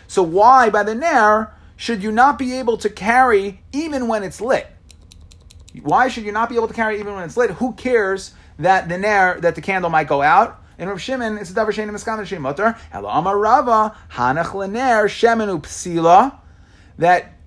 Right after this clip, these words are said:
you're right, here we have a special reason. Hanach lener shemen upsila. Leave aside ner, shemen, upsila. Hoyol denasa basis ladavar aser. They became basis, so the shemen,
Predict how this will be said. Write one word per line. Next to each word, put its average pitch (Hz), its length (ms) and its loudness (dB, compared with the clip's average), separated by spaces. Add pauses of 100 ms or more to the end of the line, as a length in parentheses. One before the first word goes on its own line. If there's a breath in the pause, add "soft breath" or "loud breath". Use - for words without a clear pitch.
you're 180 240 -2
right, 190 240 4
here 233 180 0
we 240 80 0
have 220 120 4
a 196 40 0
special 220 380 0
reason. 156 400 -8 (120)
Hanach 226 280 -2
lener 220 400 -2
shemen 233 260 -4
upsila. 165 540 -4 (340 soft breath)
Leave 247 260 -2
aside 214 760 2
ner, 175 600 0 (140)
shemen, 208 480 -2
upsila. 143 720 -6
Hoyol 254 300 6
denasa 196 400 0 (120)
basis 208 400 2
ladavar 151 420 -2 (120)
aser. - 280 -12 (220 soft breath)
They 180 120 -2
became 185 400 -6
basis, 196 720 2 (220 soft breath)
so - 160 -6
the 165 80 -4
shemen, 202 600 -2